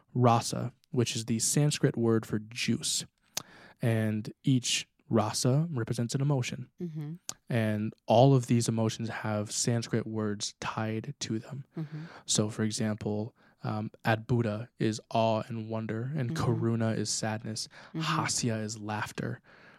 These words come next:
Speaker 1: um, Bhayanika is fear.
Speaker 2: Mm-hmm.
Speaker 1: Um,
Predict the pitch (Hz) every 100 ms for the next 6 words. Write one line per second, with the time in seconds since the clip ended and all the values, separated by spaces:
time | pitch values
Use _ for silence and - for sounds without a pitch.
0 | - 113 107 110 - _ - 151 - 110
1 | 107 113 113 113 110 107 - - - 110
2 | - - - _ - 170 156 160 147 107
3 | 104 104